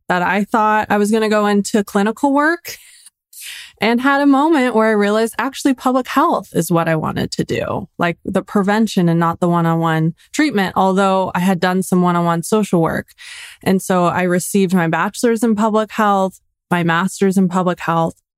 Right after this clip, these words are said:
went on to do a fellowship at the C D C in the Division of Violence Prevention, and then went on to be an assistant director at a center of excellence in maternal and child health.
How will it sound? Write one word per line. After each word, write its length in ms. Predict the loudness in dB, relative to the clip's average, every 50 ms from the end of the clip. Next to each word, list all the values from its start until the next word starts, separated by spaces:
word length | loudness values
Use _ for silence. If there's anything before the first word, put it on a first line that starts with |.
| -2 0
went 260 | 2 2 2 2 2
on 260 | 2 2 4 2 2 2
to 100 | 2 0
do 140 | 2 2
a 40 | 0
fellowship 500 | 0 -2 0 0 0 0 0 -2 -2 -2
at 120 | -4 -6 -6
the 60 | -6
C 180 | -4 -2 0 0
D 120 | 0 0
C 440 | -2 -4 -2 0 0 2 2 2 4
in 120 | 4 2
the 60 | 2 2
Division 380 | 0 0 0 -2 0 0 -2
of 100 | -2 0
Violence 380 | 0 0 0 0 0 0 -2 -4
Prevention, 720 | -2 -2 0 2 2 0 0 0 0 0 2 2 0 0 -2 _ -10 -20 -20 -20 -20 -20 -20 -20 -14 -6 -4
and 160 | -2 0 0
then 160 | 0 0 0
went 160 | 0 2 2 2
on 160 | 2 0 0
to 80 | 0
be 120 | 0 0 0
an 100 | 2 0
assistant 440 | 0 -2 -4 -6 -4 -4 -2 -2 0
director 380 | 0 -2 -2 -2 -2 -2 -2
at 120 | 0 -2 -2
a 40 |
center 340 | -4 -4 -4 -2 0 0 0
of 80 | 0 -2
excellence 720 | -2 -6 -8 -6 -6 -4 -4 -4 -4 -4 -6 -8 -8 -6 -2
in 100 | -2 0
maternal 340 | -2 -2 -4 -4 -4 -2 -2
and 80 | -4
child 220 | -6 -8 -8 -6 -2
health. 460 | 0 0 2 2 2 0 -2 -4 _